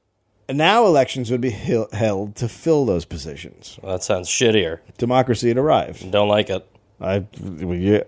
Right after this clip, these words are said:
Speaker 2: Tell us
Speaker 1: okay.
Speaker 2: what we're supposed to do.
Speaker 1: It, I, okay. I
Speaker 2: Let
Speaker 1: think
Speaker 2: us know where, what you want. Just do your thing. We trust you. Just be cool, though. No bullshit.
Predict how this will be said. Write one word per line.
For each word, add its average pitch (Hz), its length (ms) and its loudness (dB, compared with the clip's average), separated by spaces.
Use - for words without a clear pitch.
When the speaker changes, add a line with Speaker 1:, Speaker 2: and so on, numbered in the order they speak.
Speaker 2:
Tell 170 280 2
us 160 140 2
Speaker 1:
okay. 160 80 -2
Speaker 2:
what 160 140 2
we're 147 140 2
supposed - 400 -2
to 135 60 -6
do. 127 360 0
Speaker 1:
It, 131 180 -8
I, 147 180 0
okay. 196 520 0
I 180 120 0
Speaker 2:
Let 165 180 2
Speaker 1:
think 196 80 4
Speaker 2:
us 185 140 -4
know 180 220 4
where, 175 340 2
what 175 240 0
you 175 140 2
want. 170 320 2
Just 233 260 0
do 320 100 2
your 285 220 4
thing. 214 480 -2
We 233 120 0
trust 277 400 0
you. 233 300 2
Just 269 220 0
be 330 120 2
cool, 392 320 2
though. 285 340 2
No 226 160 2
bullshit. 330 600 0